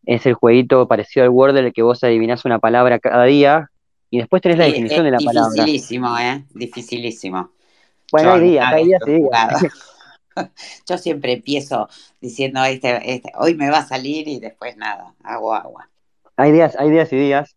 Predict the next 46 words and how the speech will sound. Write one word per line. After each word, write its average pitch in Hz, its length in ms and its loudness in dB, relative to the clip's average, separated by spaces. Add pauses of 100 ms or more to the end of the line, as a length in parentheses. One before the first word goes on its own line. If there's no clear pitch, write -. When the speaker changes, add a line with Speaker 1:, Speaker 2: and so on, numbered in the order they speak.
(140)
Speaker 1:
em, 101 420 -10 (720)
pero, 120 480 4
pero, 123 200 2
pero, 131 300 4
bueno, 139 220 4
la 120 60 0
idea 143 160 4
es 143 60 -4
que 123 280 0 (420)
si - 160 -2
no 127 140 2
te 139 80 -2
sale, 151 320 2
después 127 260 -4
tenés 131 240 -4
ahí 127 140 0
la 131 60 0
definición 123 760 -2
y 113 100 -6
la 107 140 -4
palabra 120 340 2
y 120 60 0
la 110 60 -4
explicación, 143 580 0
y 127 80 -2
así 117 180 -4
uno, 143 320 2
una 123 160 -2
palabra 120 360 2
al 120 60 0
día, 135 420 2 (420)
parecido 117 400 0
como 107 280 -2
a 104 60 -4
lo 107 80 -6
que 104 100 -6
propone 117 280 -2
Duolingo, 117 500 0
vo-, 107 260 -6
volviendo 113 360 0
a 113 60 0
lo 107 60 -4
que 104 60 -4
decíamos 107 320 -4
al 113 80 -6
principio, 139 480 -2